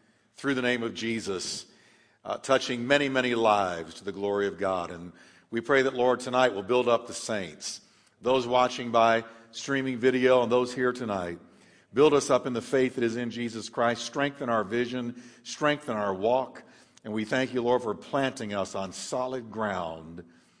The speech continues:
in Jesus' mighty name.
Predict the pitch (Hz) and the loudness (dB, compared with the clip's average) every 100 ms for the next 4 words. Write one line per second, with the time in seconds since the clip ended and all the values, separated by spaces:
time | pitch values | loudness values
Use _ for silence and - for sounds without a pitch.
0 | _ _ _ 123 113 95 90 120 135 127 | _ _ _ -8 -6 -8 -6 -4 -4 -4
1 | 123 120 113 113 113 110 104 85 73 69 | -6 -4 -2 -2 -2 -4 -6 -6 -12 -16
2 | - | -18